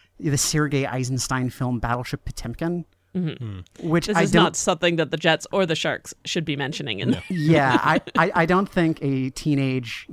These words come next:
Speaker 1: gang member in nineteen fifty-seven New York City is going to be familiar with, uh,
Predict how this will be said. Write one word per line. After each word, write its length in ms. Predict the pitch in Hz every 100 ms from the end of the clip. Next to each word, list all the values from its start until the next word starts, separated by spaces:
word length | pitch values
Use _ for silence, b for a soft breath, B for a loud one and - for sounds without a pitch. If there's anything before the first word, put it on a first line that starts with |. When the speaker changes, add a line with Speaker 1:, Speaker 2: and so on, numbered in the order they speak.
| 135
Speaker 1:
gang 300 | 135 135 131
member 380 | 127 123 120 127
in 180 | 127
nineteen 460 | 127 131 131 131 123
fifty-seven 640 | 131 - 123 131 123 123
New 80 | 123
York 200 | 120 117
City 380 | - 139 123 123 B B
is 80 | B
going 220 | 180 170
to 80 | 160
be 80 | 156
familiar 560 | - 151 151 147 139 127
with, 260 | 127 127 -
uh, 420 | 127 120 117 120